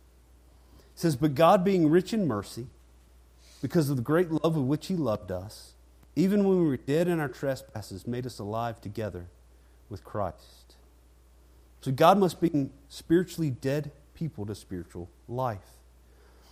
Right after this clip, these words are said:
We go on down to verse eight. There it says, "For by grace you have been saved through faith. And this is not your own doing,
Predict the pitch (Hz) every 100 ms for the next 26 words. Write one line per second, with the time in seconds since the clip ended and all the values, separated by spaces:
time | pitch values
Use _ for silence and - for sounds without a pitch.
0 | - - 156 156 180 180 180 156 151 139
1 | - 160 156 107 - - _ _ _ _
2 | _ - - 156 - 160 - 156 135 143
3 | 127 147 156 208 - 170 143 139 131 113
4 | - 107 107 107 - - 120 107 170 175
5 | 95 95 - - - - _ _ _ _
6 | _ _ _ - 139 151 190 151 127 175
7 | 180 156 139 143 170 135 117 110 113